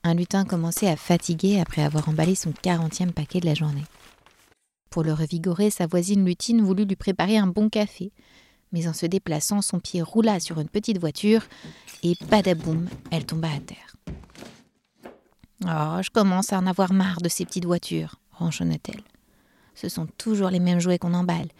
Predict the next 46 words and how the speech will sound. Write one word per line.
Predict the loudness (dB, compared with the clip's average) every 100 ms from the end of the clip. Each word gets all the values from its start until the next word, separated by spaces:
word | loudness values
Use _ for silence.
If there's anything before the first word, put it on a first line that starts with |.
| -20 -20 -10
Les | -4 -4
poupées, | -4 -6 0 2 2
les | 0 -2
voitures, | -4 -8 -2 0 0
les | 0 -2
ballons. » « | -2 -6 0 0 0 -4 _ _ _ _ _ _ _ _ _ -2
Oui, | 0 0 0
d'ailleurs, | 4 4 4 2
euh, | -2
je | -2
te | -4
parie | -2 -2 -2
que | -2
le | -4
Père | -4 -2
Noël | 2 2
reprend | 2 -2 -2 -2
les | 0
mêmes | 0 2 2
listes | 2 0
de | 0
Noël | 2 2 0
des | -2 -4
enfants | -4 -4 -4
chaque | -2 -2 0
année », | 2 2 0 -6 _ -2
dit | 2
le | 2
premier | 0 0 2 2
lutin. « | 0 -4 -6 _ _ _ _ _ _
Eh | -2 0
bien, | 4 6
moi, | 6 6
je | 4
commence | 0 0 0 0
à |
me | -2
dire | 0 0 0
qu'il | 0 0
n'y | 0
a |
pas | 0 0
de | 2 2
liste | 2 0 0 -2
du | 0 -2
tout », | 0 -4